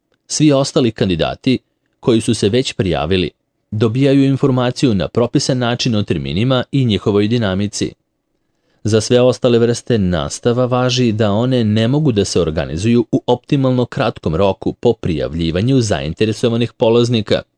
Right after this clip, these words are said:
uzevši u obzir da se kod individualne,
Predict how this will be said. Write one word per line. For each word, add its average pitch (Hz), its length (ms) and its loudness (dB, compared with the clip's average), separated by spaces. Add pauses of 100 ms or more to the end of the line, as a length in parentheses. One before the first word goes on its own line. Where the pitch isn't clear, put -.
(720)
uzevši 127 400 2
u 123 60 4
obzir 127 420 2
da 101 260 0
se 92 280 0
kod 98 280 0 (100)
individualne, 110 840 0